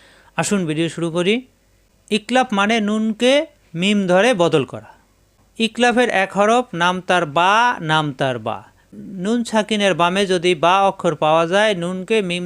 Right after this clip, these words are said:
দ্বারে গুণ না করে পড়তে হয়। ইকলাব চিনতে হলে আমাদের নুন সাকিন এবং তানবিন ভালোভাবে চিনতে হবে।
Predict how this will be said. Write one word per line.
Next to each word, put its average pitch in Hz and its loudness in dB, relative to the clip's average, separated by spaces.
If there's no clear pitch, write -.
দ্বারে 196 0
গুণ 156 -6
না 185 -4
করে 214 2
পড়তে 147 -2
হয়। 110 -14
ইকলাব 202 0
চিনতে 190 -4
হলে 214 2
আমাদের 185 0
নুন 208 -2
সাকিন 214 -4
এবং 190 -2
তানবিন 175 2
ভালোভাবে 147 2
চিনতে 147 -4
হবে। 113 -6